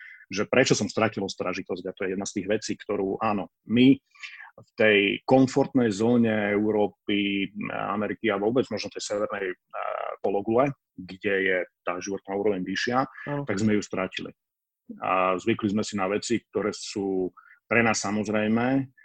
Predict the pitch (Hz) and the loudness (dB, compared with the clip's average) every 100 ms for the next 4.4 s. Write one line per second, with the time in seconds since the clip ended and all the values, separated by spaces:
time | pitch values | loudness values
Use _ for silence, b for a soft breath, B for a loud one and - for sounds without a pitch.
0 | b _ - - 104 104 101 101 98 98 | b _ -20 -12 -2 0 2 2 2 0
1 | 101 117 123 110 107 98 101 98 104 - | 2 4 6 6 4 2 -2 -4 -6 -4
2 | 110 101 107 104 107 110 107 95 95 - | -4 -4 -4 -4 -2 0 0 -2 -4 -2
3 | 127 135 120 104 101 110 104 - 104 104 | -2 -2 -2 -2 0 -2 -2 -6 -6 -6
4 | - 98 92 87 | -6 -6 -6 -6